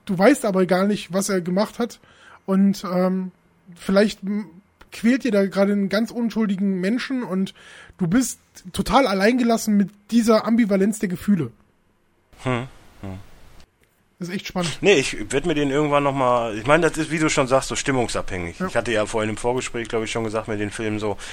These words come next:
Speaker 2: musste halt auch, muss das alles stimmen.
Speaker 1: Ja.
Speaker 2: Ich muss mich übrigens noch mal ganz kurz korrigieren, äh, das Lachen der anderen Folge erst am Montag, am einunddreißigsten August um Viertel vor elf.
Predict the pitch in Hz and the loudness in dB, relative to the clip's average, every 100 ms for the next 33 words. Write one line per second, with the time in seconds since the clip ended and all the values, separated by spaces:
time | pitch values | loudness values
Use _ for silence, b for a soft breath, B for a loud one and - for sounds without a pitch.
0 | B B 147 - 170 156 156 143 139 - | B B -2 0 2 4 2 0 -4 -6
1 | 131 156 156 156 - - 139 - 107 78 | -6 -4 -2 -2 -4 -4 -4 -4 -6 0
2 | 196 196 B B 127 170 175 170 147 143 | 2 2 B B 0 2 2 0 -2 -2
3 | 135 139 117 123 - 135 - - 117 107 | 0 0 0 0 -2 -6 -6 -6 -6 -6
4 | 120 107 120 - B B B 113 127 131 | -2 -2 -2 -8 B B B -4 -2 0
5 | 131 139 147 107 123 131 127 - 123 120 | 0 0 0 -2 -2 -2 -2 0 0 0
6 | - 113 - 107 117 117 139 147 123 107 | -4 -4 -2 -2 -2 0 0 0 -2 -4
7 | - 120 123 107 110 107 - 87 117 113 | -4 -4 -2 -4 -4 -8 -8 -8 -8 -10
8 | - 101 101 - 110 107 104 87 85 78 | -8 -10 -8 -8 -8 -6 -6 -6 -10 -12